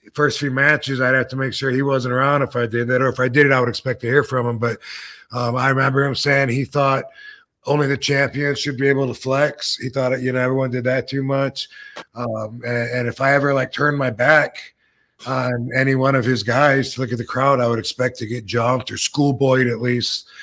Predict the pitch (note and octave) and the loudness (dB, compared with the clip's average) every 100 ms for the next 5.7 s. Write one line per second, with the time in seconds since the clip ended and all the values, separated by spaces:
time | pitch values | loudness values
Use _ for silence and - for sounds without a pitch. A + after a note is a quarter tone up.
0 | - - - B2 A#2 A#2 A2+ G2+ G#2 - | -18 -20 -8 -4 -2 -2 -2 -4 -10 -20
1 | _ _ - _ _ - D3 B2 G2+ C#3 | _ _ -20 _ _ -6 -2 -2 2 4
2 | B2 G#2+ - B2 A2 G2+ C3+ C3 C3 B2 | 4 2 -4 -4 -2 0 4 4 4 0
3 | B2+ B2 A2 - - - - A#2 - C3 | 2 2 -2 -6 -18 -18 -10 -6 2 2
4 | A#2+ - A#2+ A#2 A2+ G2+ - - - _ | 2 0 0 0 0 -2 -10 -20 -20 _
5 | A#2+ B2+ A#2+ A2 G#2 - - | -4 0 2 0 -2 -6 -6